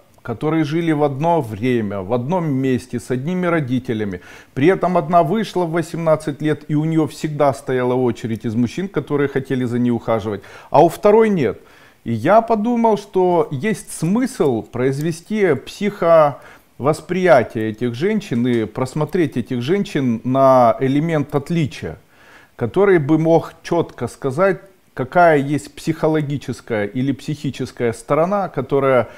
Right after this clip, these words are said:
однозначно мешает женщине выходить замуж. То, что провёл я или исследовал в дальнейшем, повергло меня где-то в состояние шока, и я в дальнейшем не мог в это поверить, но когда начал,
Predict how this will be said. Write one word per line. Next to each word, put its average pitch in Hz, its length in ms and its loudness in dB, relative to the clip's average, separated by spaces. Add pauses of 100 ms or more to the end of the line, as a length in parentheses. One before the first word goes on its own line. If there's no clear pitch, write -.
(120)
однозначно 143 880 2
мешает 127 540 0
женщине 135 500 -2
выходить 127 540 -4
замуж. 90 500 -4 (540)
То, 254 180 2
что 180 680 4 (100)
провёл 165 460 2
я 135 200 2
или 123 480 2
исследовал 135 640 0
в 117 100 -4
дальнейшем, 160 540 0
повергло 139 560 0
меня 143 320 0
где-то 127 540 0
в - 40 -16
состояние 147 520 0
шока, 165 400 -2
и 110 60 0
я 139 340 4 (260)
в 107 80 -12
дальнейшем 156 640 2
не 147 80 -2
мог 160 240 0
в 147 60 0
это 156 200 2
поверить, 170 520 0
но 135 100 0
когда 139 640 4 (100)
начал, 139 720 2